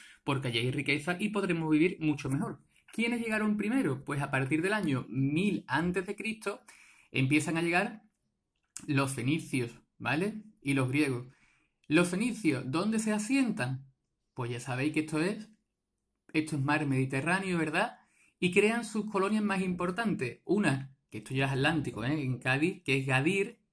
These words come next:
Gadir es la, como decían los fenicios, a Cádiz.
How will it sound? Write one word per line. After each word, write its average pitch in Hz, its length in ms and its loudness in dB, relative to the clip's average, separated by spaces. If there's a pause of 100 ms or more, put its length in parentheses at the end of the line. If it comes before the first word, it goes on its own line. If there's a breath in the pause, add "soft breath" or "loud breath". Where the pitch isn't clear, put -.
Gadir 165 580 2 (420 soft breath)
es 151 260 4
la, 160 240 2
como 147 200 -2
decían 139 440 0
los 156 140 0
fenicios, 156 520 0
a 135 100 -6
Cádiz. 123 420 -2